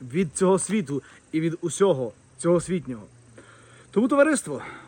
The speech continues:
у нас купа роботи, нам треба бути святими, нам треба відрізнятися, нам треба відрізнятися від цього світу такою доброю ненормальністю. Ні, ну, не, не показав це, але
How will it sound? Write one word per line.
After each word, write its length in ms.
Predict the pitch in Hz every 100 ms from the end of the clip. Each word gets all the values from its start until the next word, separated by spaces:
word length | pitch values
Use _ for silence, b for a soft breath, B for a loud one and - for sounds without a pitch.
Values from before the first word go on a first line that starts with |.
| B B -
у 60 |
нас 140 | 190 -
купа 160 | 233
роботи, 420 | 240 262 254 127 107 -
нам 200 | 151 180
треба 160 | 208
бути 160 | 208 214
святими, 440 | 175 196 240 170 110 - _ -
нам 160 | 151
треба 180 | 160 196
відрізнятися, 680 | 185 175 180 185 180 143 131 - b b b
нам 200 | - 180
треба 220 | 180 226 214
відрізнятися 640 | 180 170 165 226 226 190
від 160 | 185
цього 180 | - 202
світу 300 | 185 202 190 B B -
такою 420 | 165 208 185 156 127
доброю 460 | 208 196 170 170
ненормальністю. 760 | 170 170 185 185 147 127 - 127
Ні, 120 | 165
ну, 160 | 160 131 B -
не, 120 | 139
не 100 | 120 113 - 139 127
показав 380 | 139 143 220 190
це, 160 | 147
але 260 | 135 143 147